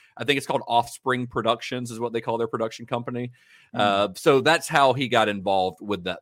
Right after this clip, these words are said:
Speaker 1: film. And that film was a big success. And Shankman went on to direct several other stu-, you know, big studio films, like, kind of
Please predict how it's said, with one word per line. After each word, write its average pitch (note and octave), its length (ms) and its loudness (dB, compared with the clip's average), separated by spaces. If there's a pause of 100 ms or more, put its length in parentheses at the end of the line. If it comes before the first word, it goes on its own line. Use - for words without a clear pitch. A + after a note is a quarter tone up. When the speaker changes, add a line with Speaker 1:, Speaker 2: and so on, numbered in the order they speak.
Speaker 1:
film. F2+ 340 -4
And C#3+ 80 0
that G3+ 120 6
film A3 140 2
was G3 140 2
a - 20 -6
big F3 160 0
success. - 560 -6 (100)
And A2+ 400 -2
Shankman D3+ 360 -2
went C#3+ 160 2
on D3 140 4
to D3+ 60 -4
direct C3+ 280 0
several G#2 320 0
other G#2+ 180 0
stu-, - 240 -8 (260)
you F3+ 120 -6
know, C3+ 40 -10
big A#3 240 4
studio B2 460 -2
films, F#2 380 -4
like, B2 160 0
kind E3+ 180 0
of C3 140 0